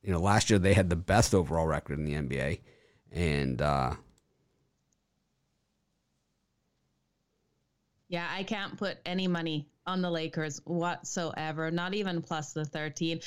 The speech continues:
Speaker 2: Ever since we had Mills on the show and he called them the Fakers, that's all I can think about every time I hear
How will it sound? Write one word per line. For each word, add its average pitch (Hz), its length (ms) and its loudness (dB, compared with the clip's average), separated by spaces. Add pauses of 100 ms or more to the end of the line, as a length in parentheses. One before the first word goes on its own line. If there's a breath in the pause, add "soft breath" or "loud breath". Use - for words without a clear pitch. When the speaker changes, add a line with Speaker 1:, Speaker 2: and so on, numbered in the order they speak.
(140 loud breath)
Speaker 2:
Ever 247 180 -4
since 277 240 -2
we 285 80 0
had 247 80 -2
Mills 226 340 -2
on 233 120 -2
the 214 80 -2
show 214 320 -2
and 190 160 -4
he 208 160 -2
called 202 240 -4
them 196 160 0
the 180 100 -2
Fakers, 190 540 -6
that's 185 280 -6
all 214 200 -4
I 220 80 -4
can 190 180 0
think 170 240 -2
about 160 340 -4
every 170 260 -4
time 170 220 -2
I 160 60 -2
hear 165 380 -4